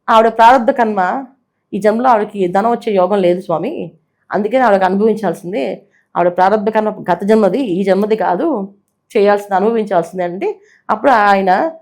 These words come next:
స్తుతిస్తాడు ఆవిడని. "నేను అడుగుతున్నా కదమ్మా, నా కోసం ఇవ్వమ్మా" అంటే ఆయన కోసం బంగారు ఉసిరికాయలు ఉసిరి-, వేసేస్తుంది వాళ్ళ ఇంట్లో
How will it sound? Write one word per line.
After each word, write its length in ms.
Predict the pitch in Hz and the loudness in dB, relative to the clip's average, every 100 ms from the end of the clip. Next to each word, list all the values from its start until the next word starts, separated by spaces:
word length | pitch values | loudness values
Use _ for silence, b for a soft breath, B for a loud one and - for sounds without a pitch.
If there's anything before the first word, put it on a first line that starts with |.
| _ | _
స్తుతిస్తాడు 540 | - 320 320 277 - 170 | -10 -6 -2 -2 0 0
ఆవిడని. 280 | 156 160 196 _ _ _ _ _ _ _ _ _ _ _ _ _ - | 0 -6 -14 _ _ _ _ _ _ _ _ _ _ _ _ _ -4
"నేను 300 | 226 254 262 | 2 4 6
అడుగుతున్నా 420 | 226 226 285 262 | 6 4 2 2
కదమ్మా, 440 | 202 190 208 254 185 | 4 2 2 2 2
నా 220 | 196 226 | 2 2
కోసం 640 | 254 254 277 240 208 170 | 4 2 2 2 2 -2
ఇవ్వమ్మా" 420 | - 196 202 196 | -4 0 0 0
అంటే 400 | 185 233 427 - 202 | -2 -2 -6 -6 0
ఆయన 220 | 240 285 | 2 4
కోసం 340 | 254 285 370 | 4 2 2
బంగారు 300 | 220 240 277 | 2 4 4
ఉసిరికాయలు 360 | 262 247 233 262 | 4 2 2 2
ఉసిరి-, 560 | - 208 - _ - 196 | 0 -6 -12 _ -6 2
వేసేస్తుంది 400 | 226 233 - 185 | 4 2 0 -4
వాళ్ళ 140 | 170 | -4
ఇంట్లో 260 | 170 170 | -4 -6